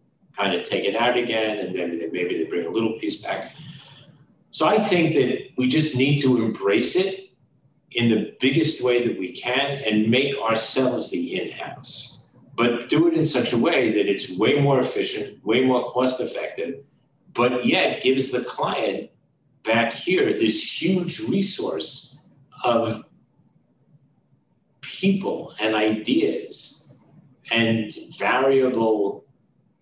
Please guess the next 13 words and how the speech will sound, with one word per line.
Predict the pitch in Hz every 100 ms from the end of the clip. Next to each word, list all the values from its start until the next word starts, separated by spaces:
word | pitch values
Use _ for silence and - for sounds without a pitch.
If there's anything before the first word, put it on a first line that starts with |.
| _ _ _
usage | - 110 - - - - - - _ _ -
that | 117
they | 127 117
don't | 117 117 113
have | - 151 151 -
by | 110 104
hiring | 104 107 107 107 104 101
two | - 127
creative | 127 123 127 143 -
people | - 85 90
to | 101
work | 101 98
inside. | 98 98 - - -